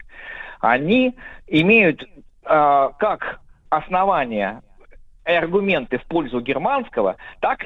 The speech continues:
и не германского происхождения. Ну, например,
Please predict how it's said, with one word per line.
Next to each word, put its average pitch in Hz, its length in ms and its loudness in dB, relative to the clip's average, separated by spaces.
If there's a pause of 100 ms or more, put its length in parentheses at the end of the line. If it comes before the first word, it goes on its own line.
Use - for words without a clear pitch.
и 233 140 2
не 175 320 0
германского 160 600 -2
происхождения. 127 720 -4
Ну, 156 100 0
например, 190 460 -4